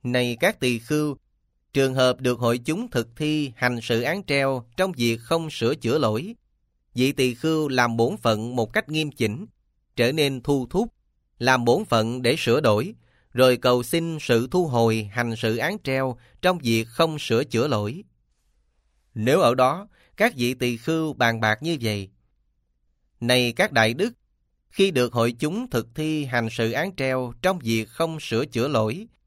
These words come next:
vị tỳ khưu này làm bổn phận một cách nghiêm chỉnh, trở nên thu thúc, làm bổn phận để sửa đổi. Giờ cầu xin sự thu hồi hành sự án treo trong việc không sửa chữa lỗi.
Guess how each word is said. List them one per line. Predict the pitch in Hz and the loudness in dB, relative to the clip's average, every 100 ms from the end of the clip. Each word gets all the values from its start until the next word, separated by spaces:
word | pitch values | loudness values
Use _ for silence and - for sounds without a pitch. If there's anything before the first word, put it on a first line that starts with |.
| _ _ _ _ - | _ _ _ _ -2
vị | 120 139 | 0 2
tỳ | 135 123 | 0 -2
khưu | - 190 | 0 0
này | 147 120 117 110 | 2 0 0 -2
làm | 113 117 110 | 0 0 0
bổn | 110 170 | -2 -4
phận | - 110 110 120 | -4 -4 -2 -6
một | 113 | -6
cách | - 220 | -4 -6
nghiêm | 139 147 160 | -6 -6 -6
chỉnh, | 139 113 101 185 - _ _ _ | -4 -6 -6 -10 -18 _ _ _
trở | 120 123 | 0 0
nên | 156 127 117 | 0 -4 -4
thu | 143 123 | -4 -2
thúc, | - 220 - _ _ _ - | -2 -4 -6 _ _ _ -2
làm | 127 123 | 2 2
bổn | 117 185 | 2 0
phận | 156 113 113 127 | 0 0 0 -2
để | 143 | -4
sửa | - 123 | -2 0
đổi. | 135 107 160 226 _ _ _ _ _ _ _ - | 0 0 -4 -16 _ _ _ _ _ _ _ -4
Giờ | 120 123 120 | 0 2 2
cầu | 127 120 | 2 2
xin | 120 175 170 165 | 0 -4 -4 -6
sự | - 117 123 | -2 -2 0
thu | 175 170 | -2 0
hồi | 127 117 113 107 - _ | 2 2 2 -4 -12 _
hành | - 123 120 | -6 -6 -4
sự | - 113 120 | -2 -2 -2
án | 147 190 | -6 -8
treo | 139 139 139 127 - | -6 -4 -4 -6 -6
trong | 170 180 | -2 -2
việc | 120 110 107 | -2 -2 -2
không | - 165 151 | -4 -4 -4
sửa | - 117 | -4 -4
chữa | 139 117 143 | -2 -2 0
lỗi. | 110 107 185 | -2 -2 -8